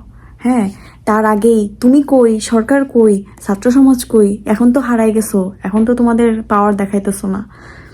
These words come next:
এগুলো বলা ঠিক না। এগুলো বলে তাদেরকে, মানে, দমানো ঠিক না, ঠিক আছে? এগুলো একটা one kind of pinch,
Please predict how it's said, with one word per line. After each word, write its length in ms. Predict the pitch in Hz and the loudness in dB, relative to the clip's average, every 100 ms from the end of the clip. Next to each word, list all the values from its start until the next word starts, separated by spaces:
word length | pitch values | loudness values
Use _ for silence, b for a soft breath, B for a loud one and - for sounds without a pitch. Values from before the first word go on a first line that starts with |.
| B - - | B -12 -4
এগুলো 260 | 196 202 | 0 0
বলা 220 | 185 180 | 0 -6
ঠিক 220 | 175 190 170 | -8 -10 -10
না। 140 | 185 - | -10 -8
এগুলো 280 | 185 190 | -4 -2
বলে 360 | 185 202 202 254 | 0 2 2 0
তাদেরকে, 460 | 240 196 196 220 - B B B B | -2 -4 -4 -4 -4 B B B B
মানে, 240 | 196 196 185 | 0 0 0
দমানো 600 | 220 202 214 214 233 247 | -4 -2 0 2 2 0
ঠিক 220 | 240 220 - | 0 -2 -4
না, 240 | 196 196 - _ _ _ - | -8 -10 -14 _ _ _ -8
ঠিক 140 | 208 220 | -4 -4
আছে? 340 | 214 214 196 - - | -4 -6 -8 -10 -8
এগুলো 220 | 208 208 | -2 0
একটা 320 | 208 208 208 | -2 -2 -2
one 240 | 202 202 208 | 0 0 0
kind 240 | 220 214 | 0 0
of 80 | 214 - - | -2 -4 0
pinch, 460 | 269 196 - - | 2 2 -2 -8